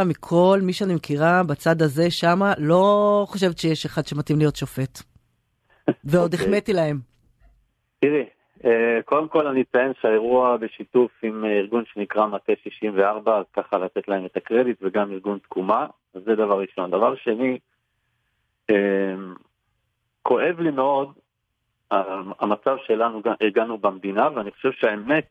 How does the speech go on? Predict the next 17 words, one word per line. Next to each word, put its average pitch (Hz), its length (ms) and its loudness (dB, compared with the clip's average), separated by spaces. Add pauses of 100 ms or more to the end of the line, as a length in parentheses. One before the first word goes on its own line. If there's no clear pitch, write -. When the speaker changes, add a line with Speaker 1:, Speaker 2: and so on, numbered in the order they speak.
(400)
Speaker 2:
מתחילה 117 380 0
להיחשף. 107 560 -4 (260)
והאמת - 440 -2
שהסתירו 214 420 -2
מאיתנו 196 400 -2
הרבה 175 220 0
מאוד 170 280 0
שנים. 135 320 -2
אהרון 127 240 -2
ברק, 113 380 0 (340)
קודם 156 220 0
כל 143 220 0
אהרון 131 200 -2
ברק 120 220 -2
בעצמו 113 440 -2
התראיין 107 500 -2
ואמר, 113 420 0